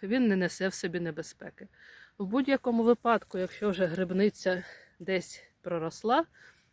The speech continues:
винищити її практично нереально. Тож гімнопілом ми можемо милуватися,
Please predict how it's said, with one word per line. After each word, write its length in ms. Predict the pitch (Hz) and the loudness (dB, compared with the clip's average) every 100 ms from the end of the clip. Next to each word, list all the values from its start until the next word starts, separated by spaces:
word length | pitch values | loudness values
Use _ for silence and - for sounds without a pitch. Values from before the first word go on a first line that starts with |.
| _ | _
винищити 600 | 175 196 226 208 208 - 202 | -2 2 4 2 -2 -2 2
її 320 | 196 196 196 - - _ _ | 4 4 2 -4 -20 _ _
практично 580 | 180 175 - 196 - 190 | -6 -6 -6 -10 -8 -8
нереально. 600 | 170 170 160 147 147 143 _ _ _ _ _ _ _ _ _ - - - _ | -6 -4 -4 -4 -10 -20 _ _ _ _ _ _ _ _ _ -20 -20 -20 _
Тож 200 | 220 202 | 0 2
гімнопілом 600 | 240 240 277 320 247 190 | 2 2 0 2 4 4
ми 100 | 185 | 2
можемо 360 | 180 165 180 | 0 0 0
милуватися, 840 | 185 208 254 320 359 302 - 294 | 2 6 6 6 4 2 2 2